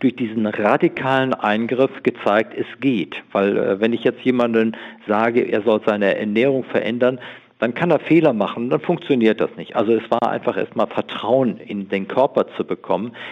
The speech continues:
Die zweite Sache war, es muss einfach sein. Also man darf da jetzt nicht irgendwie anfangen,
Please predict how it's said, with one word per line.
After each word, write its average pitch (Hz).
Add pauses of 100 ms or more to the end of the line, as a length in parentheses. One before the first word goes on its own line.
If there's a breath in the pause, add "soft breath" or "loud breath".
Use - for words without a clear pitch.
(220 loud breath)
Die 117
zweite 147
Sache 120
war, 107
es -
muss 110
einfach 120
sein. -
Also 110
man 107
darf 117
da 110
jetzt 101
nicht 143
irgendwie 110
anfangen, 113